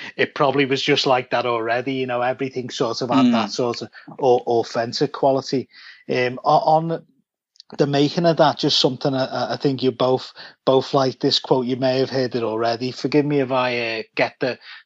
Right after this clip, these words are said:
Speaker 1: the writer wrong. I think it was Harlan Ellison, the writer. He'd done some st-, short stories, I think it was, or, or books where,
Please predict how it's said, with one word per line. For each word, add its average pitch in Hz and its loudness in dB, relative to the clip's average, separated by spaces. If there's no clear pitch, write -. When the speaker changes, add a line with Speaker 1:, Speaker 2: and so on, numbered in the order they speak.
Speaker 1:
the 127 -2
writer 127 2
wrong. 135 -2
I 113 -2
think 151 -2
it 160 -2
was 151 0
Harlan 131 0
Ellison, 143 -2
the 131 2
writer. 147 2
He'd 143 2
done 147 4
some 131 0
st-, - -2
short 131 0
stories, 139 2
I 151 2
think 147 -4
it 135 2
was, 127 2
or, 120 0
or 117 0
books - 0
where, 120 4